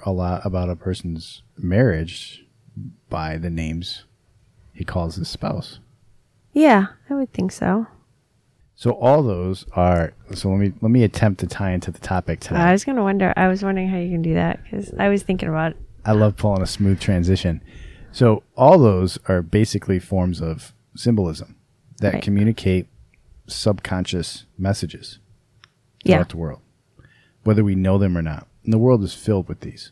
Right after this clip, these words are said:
Speaker 1: There's some subconscious symbolism in almost everything.
Speaker 2: Yeah.
Speaker 1: And you've been staring at it your whole life. Like, how often do you stare at the backside of a one dollar bill?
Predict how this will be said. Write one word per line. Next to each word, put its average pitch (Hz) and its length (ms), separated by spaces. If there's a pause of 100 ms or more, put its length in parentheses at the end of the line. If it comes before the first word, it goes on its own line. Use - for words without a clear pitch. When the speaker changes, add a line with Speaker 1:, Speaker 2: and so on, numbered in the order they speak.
(120)
Speaker 1:
There's 92 200
some 104 320 (160)
subconscious 95 920
symbolism 85 640
in 80 80
almost 104 420
everything. 80 420 (340)
Speaker 2:
Yeah. 175 200 (1500)
Speaker 1:
And 117 140
you've 107 80
been 98 300
staring 120 480
at 92 120
it 95 140
your 90 120
whole 90 180
life. - 380
Like, 87 140 (360)
how 98 200
often 92 260
do 87 100
you 87 120
stare 87 540
at 87 140
the 82 80
backside 85 500
of 82 100
a 82 320 (320)
one 82 220
dollar 80 240
bill? 104 240